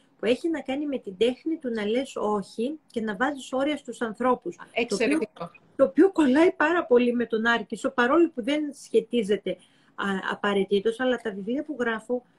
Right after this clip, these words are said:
Speaker 1: τα βγάζω από τη ζωή και από τις ανάγκες των αναγνωστών μου και του, και του κοινού μου. Και θα χαρώ πάρα πολύ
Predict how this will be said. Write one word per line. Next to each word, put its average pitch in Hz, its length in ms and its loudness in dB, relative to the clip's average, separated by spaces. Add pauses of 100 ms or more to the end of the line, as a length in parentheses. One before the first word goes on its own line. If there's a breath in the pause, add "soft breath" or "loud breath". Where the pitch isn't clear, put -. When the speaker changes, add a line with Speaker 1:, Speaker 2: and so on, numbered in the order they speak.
(160 soft breath)
Speaker 1:
τα 233 140 -4
βγάζω 269 380 -4
από 320 200 -4
τη - 140 -12
ζωή 208 340 0
και 277 100 -8
από 240 160 -4
τις 233 220 -10
ανάγκες 269 440 -4
των 247 160 -6
αναγνωστών 208 680 -4 (100)
μου 277 80 -14
και 233 100 -4
του, 220 400 -10
και 220 120 -12
του 202 160 -18
κοινού 226 380 -4
μου. 165 160 -6 (360 loud breath)
Και 208 120 -4
θα 208 140 -10
χαρώ 196 400 -6
πάρα 311 280 -4
πολύ 196 460 -4